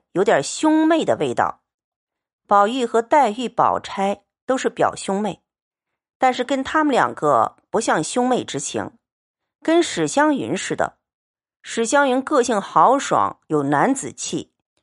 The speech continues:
有时候喜欢扮男装，挺可爱的一个女孩子。那个麒麟是戴在身上的小东西，曹雪芹很会运用微物，写了金锁、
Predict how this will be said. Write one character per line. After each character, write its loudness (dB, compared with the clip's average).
有 4
时 -2
候 4
喜 -4
欢 0
扮 0
男 0
装， 2
挺 0
可 -2
爱 2
的 -6
一 -8
个 -4
女 -2
孩 -8
子。 -6
那 0
个 0
麒 -6
麟 0
是 -2
戴 2
在 0
身 -2
上 0
的 0
小 -2
东 -2
西， -8
曹 4
雪 -2
芹 -2
很 -2
会 -2
运 -4
用 -2
微 0
物， -4
写 -2
了 4
金 0
锁、 -2